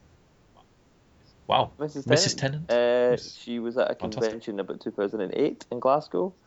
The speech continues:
Speaker 2: uh, back when Collectomania was a Met event, but they didn't really, uh,
Speaker 1: Mm-hmm.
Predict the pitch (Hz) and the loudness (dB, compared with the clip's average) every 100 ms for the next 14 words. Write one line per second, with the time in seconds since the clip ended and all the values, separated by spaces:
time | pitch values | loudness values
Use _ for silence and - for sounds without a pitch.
0 | - - _ - 104 101 107 - 110 107 | -20 -20 _ 4 6 6 4 0 -4 -2
1 | 104 - 98 104 104 107 101 98 98 98 | 0 0 -2 -2 -2 0 0 0 0 -2
2 | - - 104 107 113 120 - 107 117 131 | -4 -8 -8 0 2 2 0 2 4 2
3 | - - - 107 101 98 92 101 98 101 | 0 -16 -2 2 2 2 0 -2 0 -2
4 | - _ _ _ _ - 95 104 101 98 | -6 _ _ _ _ 0 4 6 6 6
5 | 92 95 | 2 0